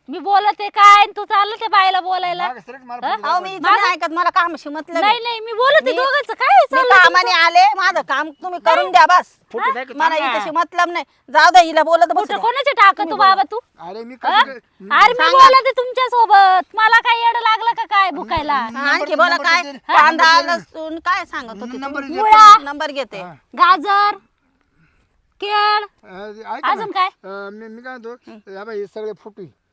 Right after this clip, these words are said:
Speaker 3: हा, हा.
Speaker 2: या, या, मी कसं, कसं करतो, ते सगळे फोटो टाकले बाई.
Speaker 3: बरं, बरं.
Speaker 2: आहे ना?
Speaker 3: हो, हो, मी घेते. मला हे, तुम्ही याच्यावर
Speaker 1: अरे,
Speaker 3: करा
Speaker 1: सरक,
Speaker 3: WhatsApp
Speaker 1: अरे,
Speaker 3: करा.
Speaker 1: सरक, सरक
Speaker 3: ही,
Speaker 1: इथे.
Speaker 3: ही येडी तर नाही हो तुमची बायको?
Speaker 2: हो, दादा,
Speaker 1: सरक,
Speaker 2: काय
Speaker 1: सरक,
Speaker 2: सांगू
Speaker 1: सरक.
Speaker 2: बाई?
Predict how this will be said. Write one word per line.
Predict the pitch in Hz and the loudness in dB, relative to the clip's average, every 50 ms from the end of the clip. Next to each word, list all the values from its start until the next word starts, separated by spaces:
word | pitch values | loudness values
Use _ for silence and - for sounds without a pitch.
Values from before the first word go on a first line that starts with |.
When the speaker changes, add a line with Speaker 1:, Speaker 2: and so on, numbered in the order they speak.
| - | -10
Speaker 3:
हा, | 254 254 269 | -8 -6 -6
हा. | 262 262 269 254 | -6 -8 -8 -10
Speaker 2:
या, | 190 - 196 202 190 196 202 | -12 -16 _ -18 -16 -14 -12
या, | 208 214 214 | -12 -14 -14
मी | 214 214 214 | -16 -18 -18
कसं, | - 233 196 202 | -18 -18 -16 -16
कसं | 190 220 202 202 | -16 -16 -16 -16
करतो, | 185 208 208 196 208 | -16 -16 -16 -16 -18
ते | 185 180 180 | -20 -20 -18
सगळे | 180 190 196 190 | -16 -16 -16 -16
फोटो | 156 190 185 180 | -16 -18 -20 -18
टाकले | 160 180 180 165 170 165 165 | -20 -20 -20 -18 -18 -20 -18
बाई. | 156 160 160 151 | -18 -18 -16 -8
Speaker 3:
बरं, | 240 240 240 226 208 190 175 | -2 0 0 0 0 -4 -8
बरं. | 185 175 175 170 180 _ _ _ _ 170 | -12 -14 -16 -18 _ _ _ _ _ -16
Speaker 2:
आहे | 208 233 233 | -14 -14 -14
ना? | 214 208 202 190 _ _ _ _ _ - | -14 -16 -18 -20 _ _ _ _ _ -12
Speaker 3:
हो, | 226 247 254 240 233 | -8 -6 -4 -4 -4
हो, | 240 | -6
मी | 240 247 254 | -8 -10 -10
घेते. | 254 294 285 294 285 | -10 -8 -6 -6 -2
मला | 277 311 359 359 | 0 0 2 2
हे, | 349 339 330 | 2 0 0
तुम्ही | - - 370 381 349 | -2 -8 -6 -4 -2
याच्यावर | 330 294 - 285 311 | -2 -2 -4 -6 -4
Speaker 1:
अरे, | 349 330 | 0 2
Speaker 3:
करा | - 381 370 | 4 4 4
Speaker 1:
सरक, | 311 | 2
Speaker 3:
WhatsApp | - - - 226 - | -2 -4 -8 -4 -2
Speaker 1:
अरे, | 277 339 | -2 -2
Speaker 3:
करा. | - - | -2 0
Speaker 1:
सरक, | - 453 403 392 - _ _ _ | 0 0 0 0 -2 _ _ _
सरक | - 311 | -8 -8
Speaker 3:
ही, | 302 294 - | -6 -8 -10
Speaker 1:
इथे. | - - 381 - - _ _ _ - | -10 -12 -14 -16 -18 _ _ _ -14
Speaker 3:
ही | 339 | -4
येडी | 359 381 392 381 403 466 | 2 2 2 2 2 -2
तर | - 494 | -6 -6
नाही | 494 523 523 | -4 -2 -2
हो | 523 | -2
तुमची | 508 - 494 453 - 508 | -2 -4 -6 -4 -4 -2
बायको? | 480 480 480 480 508 523 | 0 0 0 -2 -2 -4
Speaker 2:
हो, | 523 523 508 269 - - | -4 -4 -6 -8 -8 -10
दादा, | - - 285 - - | -12 -14 -18 -20 -20
Speaker 1:
सरक, | - - 415 381 | -8 -4 -4 -4
Speaker 2:
काय | 370 - | -4 -6
Speaker 1:
सरक, | - - - 339 339 | -6 -8 -8 -2 0
Speaker 2:
सांगू | 370 415 508 | 0 0 0
Speaker 1:
सरक. | 480 - | -2 -6
Speaker 2:
बाई? | - 403 403 415 415 - 415 | -10 -10 -10 -12 -12 -16 -18